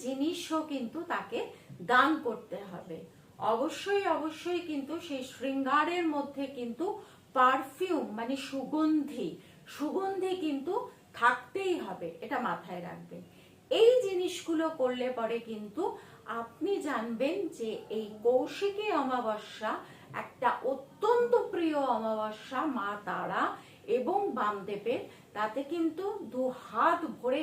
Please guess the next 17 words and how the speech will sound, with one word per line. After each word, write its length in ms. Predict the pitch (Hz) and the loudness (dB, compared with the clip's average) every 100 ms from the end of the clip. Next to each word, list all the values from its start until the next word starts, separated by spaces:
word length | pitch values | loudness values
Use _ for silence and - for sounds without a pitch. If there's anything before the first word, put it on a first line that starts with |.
| 294 | -2
কিন্তু 300 | 254 220 262 403 - - - - 262 | -6 -6 -6 -6 -8 -16 -12 0 0
আপনারা 560 | 330 349 320 226 196 285 415 - - 208 | 0 0 0 0 -2 -6 -6 -16 -12 -8
আপনাদের 420 | 220 233 240 240 254 - | -6 -4 -2 -2 -4 -4
চাহিদা 480 | 277 262 277 403 427 359 269 | 0 0 2 2 4 4 4
অনুযায়ী 460 | 247 233 220 247 392 - - - | 0 -2 -4 -4 -4 -10 -20 -14
ফল 220 | 208 196 165 160 | -4 -2 -2 -6
পাবেন। 300 | 151 - 135 - - - - - 202 | -10 -12 -16 -18 -20 -20 -20 -10 -6
যদি 180 | 214 202 - - | -4 -6 -10 -2
ভালো 280 | 226 285 403 | 2 4 6
লাগে 220 | 370 - 262 247 | 6 4 -2 -4
ভিডিওগুলো, 600 | 240 254 269 226 240 285 403 - - | -2 2 2 0 0 -2 -4 -12 -12
তাহলে 220 | 214 208 208 | -4 -2 -2
কিন্তু 220 | 226 233 320 - | -6 -8 -8 -8
শেয়ার 280 | - 294 330 330 | -6 0 2 2
করতে 220 | 247 - 196 180 | -2 -4 -6 -6
ভুলবেন 320 | 196 175 175 | -4 -4 -4
না, 80 | 175 | -6